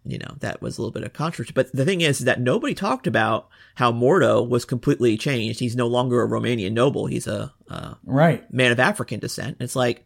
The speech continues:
Speaker 2: Ye-
Speaker 1: <laughs> what are you gonna do? You know, it's like,
Speaker 2: Totally
Speaker 1: it
Speaker 2: different.
Speaker 1: Yeah,
Speaker 2: Well,
Speaker 1: and so
Speaker 2: it's similar with Kingpin in the first Daredevil movie.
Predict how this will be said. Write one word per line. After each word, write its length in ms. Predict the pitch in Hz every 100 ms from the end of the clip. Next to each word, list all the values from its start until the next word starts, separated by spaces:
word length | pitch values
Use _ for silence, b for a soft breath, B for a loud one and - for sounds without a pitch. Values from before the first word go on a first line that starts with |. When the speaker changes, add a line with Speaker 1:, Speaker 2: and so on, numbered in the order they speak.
| -
Speaker 2:
Ye- 160 | 139 B B B B B B
Speaker 1:
<laughs> 500 | _ 117 - - -
what 120 | 135
are 40 | 170
you 80 | 190
gonna 120 | 196
do? 200 | 214 -
You 120 | 127 117
know, 140 | 131
it's 140 | 143
like, 140 | - -
Speaker 2:
Totally 380 | 160 160 170 175
Speaker 1:
it 40 |
Speaker 2:
different. 440 | 185 180 123 110 - b b b b -
Speaker 1:
Yeah, 180 | 135
Speaker 2:
Well, 140 | 208 208
Speaker 1:
and 120 | 123
so 120 | 190 -
Speaker 2:
it's 100 | - 175
similar 460 | - 208 190 185
with 240 | 151 143 -
Kingpin 600 | 180 180 170 147 127 123
in 180 | 120 117
the 80 | 120
first 380 | - 123 -
Daredevil 560 | 139 131 120 110 98 98
movie. 400 | 98 98 98